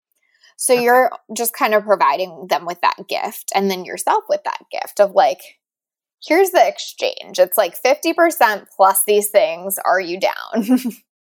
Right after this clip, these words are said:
Speaker 2: Yeah. Perfect.
Speaker 1: Cool. Okay. So we'll say reach out to them. And then we'll kind of, like, put a placeholder on,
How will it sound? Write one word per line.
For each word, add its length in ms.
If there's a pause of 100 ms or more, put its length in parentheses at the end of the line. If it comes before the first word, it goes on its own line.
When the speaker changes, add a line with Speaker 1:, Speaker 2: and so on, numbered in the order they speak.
(280)
Speaker 2:
Yeah. 640 (280)
Perfect. 680 (720)
Speaker 1:
Cool. 260
Okay. 180 (520)
So 520
we'll 320
say 300
reach 480
out 360 (120)
to 140
them. 760 (1900)
And 180
then 440 (120)
we'll 300
kind 320
of, 140
like, 400 (1160)
put 100
a 60
placeholder 920
on, 380